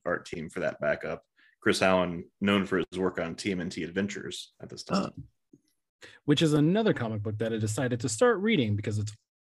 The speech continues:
Speaker 3: on Comixology.
Speaker 1: Oh, really?
Speaker 3: Mm-hmm.
Speaker 1: Good. I, I'm excited for you. I, I really like that book.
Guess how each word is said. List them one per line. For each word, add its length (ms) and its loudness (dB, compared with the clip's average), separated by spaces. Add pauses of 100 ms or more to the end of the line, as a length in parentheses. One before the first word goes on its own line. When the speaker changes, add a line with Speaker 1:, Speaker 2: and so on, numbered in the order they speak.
(640)
Speaker 3:
on 460 6
Comixology. 720 -4 (1200)
Speaker 1:
Oh, 120 -6 (280)
really? 380 -6 (100)
Speaker 3:
Mm-hmm. 380 8 (260)
Speaker 1:
Good. 280 6 (240)
I, 260 6
I'm 380 6
excited 420 0
for 100 -12
you. 200 -4
I, 100 2 (100)
I 80 0
really 180 0
like 180 -6
that 160 -14
book. 160 -20